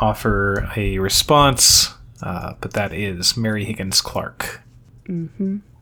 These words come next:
Speaker 2: Yeah.
Speaker 1: Which is a name that I can never remember. I would have also drawn a blank there.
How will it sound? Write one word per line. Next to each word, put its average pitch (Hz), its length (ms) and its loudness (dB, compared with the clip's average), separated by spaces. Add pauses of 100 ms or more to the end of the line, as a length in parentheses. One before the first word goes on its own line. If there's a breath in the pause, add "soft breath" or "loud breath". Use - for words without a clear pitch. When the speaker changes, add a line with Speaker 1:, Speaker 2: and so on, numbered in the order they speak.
Speaker 2:
Yeah. 151 220 4
Speaker 1:
Which - 160 -2
is - 160 -2
a - 60 -6
name 110 360 2
that 104 120 2
I 101 300 0 (680)
can - 220 -4
never 120 400 6
remember. 98 720 2
I 110 160 4
would 104 140 0
have - 280 -4
also 117 440 2 (100)
drawn 98 240 0
a 95 60 -4
blank 92 340 -2
there. 92 320 -4